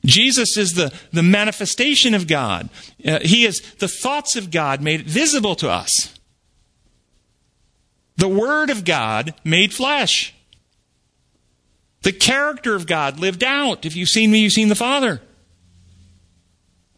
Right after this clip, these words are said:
So any of this other stuff, it's just complete. So what makes it acceptable? The atonement acceptable? Because it provided or achieved what God needed done. It cured the condition. Jesus achieved in human flesh what no other human could do,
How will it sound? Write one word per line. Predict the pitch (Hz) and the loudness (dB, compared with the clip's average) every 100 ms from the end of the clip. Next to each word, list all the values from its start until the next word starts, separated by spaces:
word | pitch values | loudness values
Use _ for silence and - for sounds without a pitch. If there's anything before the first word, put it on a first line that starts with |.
| _ _ _ _ _ _ _ _ _ _ | _ _ _ _ _ _ _ _ _ _
So | - 196 | -2 0
any | 208 302 330 | -2 0 0
of | |
this | 294 226 | 0 0
other | 226 185 | -2 0
stuff, | - - 311 254 - | -2 -2 -2 -2 -2
it's | 160 | 0
just | - 208 | 2 2
complete. | 196 180 135 | 0 -2 0
So | - | 0
what | 190 240 | 0 -2
makes | 247 - | -2 0
it | |
acceptable? | 214 - 214 - 285 | -4 -2 -4 -4 -4
The | 226 | -2
atonement | 180 208 202 | 0 -2 -2
acceptable? | - 240 - 311 330 - - - - - - - - | -2 -4 -6 -6 -6 -8 -20 -20 -20 -20 -14 -8 -2
Because | 269 226 202 | 0 2 0
it | 226 | -2
provided | - 220 185 226 311 302 240 | -4 -6 -4 -2 -2 0 -2
or | 185 208 | -2 -2
achieved | 196 - 302 311 247 208 | 2 2 4 4 2 0
what | 226 180 | -2 -2
God | 190 196 196 | 0 0 0
needed | 180 214 226 196 | 2 4 2 0
done. | 240 349 220 - - | -2 0 -2 -4 -2
It | 208 220 | -2 -2
cured | - - 175 165 170 | -6 -2 0 0 -2
the | 208 | -4
condition. | 262 240 311 311 359 214 - - - | 0 2 2 2 2 0 -2 -18 -8
Jesus | 143 151 175 175 240 | 0 2 4 2 2
achieved | 302 - - 180 180 175 | 2 2 4 4 2 2
in | 208 | 2
human | 196 156 151 233 | 4 2 2 0
flesh | 302 269 190 180 | 0 -2 -2 -4
what | - | -8
no | 139 151 | -6 -4
other | 202 262 | -2 -2
human | 240 208 208 220 | 0 2 4 4
could | - 233 | 0 -4
do, | 269 226 165 233 | 0 2 2 0